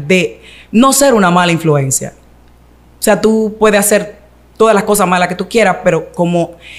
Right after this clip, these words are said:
en la posición de ser influyente, justamente tú tienes que cuidar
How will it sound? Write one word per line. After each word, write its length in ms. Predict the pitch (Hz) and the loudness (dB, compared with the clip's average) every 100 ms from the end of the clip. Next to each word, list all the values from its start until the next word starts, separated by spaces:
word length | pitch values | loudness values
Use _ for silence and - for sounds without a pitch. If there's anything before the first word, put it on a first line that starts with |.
| - | -4
en 180 | 196 202 | 0 2
la 140 | 190 | 0
posición 440 | 196 190 196 220 240 | 0 -2 0 0 0
de 100 | 233 | 0
ser 500 | - - 214 220 - | 0 2 2 0 0
influyente, 680 | 202 202 202 175 151 147 156 | -2 0 0 0 -2 -4 -8
justamente 640 | 143 214 208 196 160 147 | -4 -4 -2 -2 -2 -4
tú 100 | 156 | -8
tienes 300 | 160 170 175 | -6 -4 -4
que 100 | - | -6
cuidar 400 | 165 180 147 151 | -6 -2 -2 -4